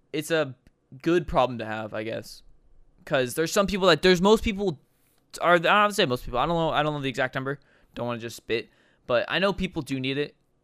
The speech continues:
and it is helping people, but I know people are gaining the system, and I know people aren't going back to jobs because of it. There's so many job openings right now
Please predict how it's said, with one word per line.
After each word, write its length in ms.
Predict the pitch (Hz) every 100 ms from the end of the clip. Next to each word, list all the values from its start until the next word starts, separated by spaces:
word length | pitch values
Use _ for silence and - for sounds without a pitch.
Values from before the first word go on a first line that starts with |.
| -
and 340 | 120 117 117 -
it 200 | 123 107 87
is 120 | 139
helping 340 | 143 120 139 120
people, 420 | - 131 156 160 -
but 80 | 123
I 40 |
know 140 | 131 139
people 220 | 139 127
are 120 | 127
gaining 260 | 123 123 127
the 60 | 120
system, 380 | 135 143 147
and 120 | 143 139
I 60 |
know 140 | 160 180
people 380 | 175 170 160 -
aren't 180 | - 127
going 220 | 135 139
back 200 | 123 135
to 80 | 127
jobs 400 | - 135 135 107
because 340 | - - 147
of 80 | 127
it. 80 | 113
There's 140 | 127
so 140 | - 170
many 100 | 165
job 260 | 139 147 143
openings 300 | 117 120 110
right 120 | 101
now 180 | 107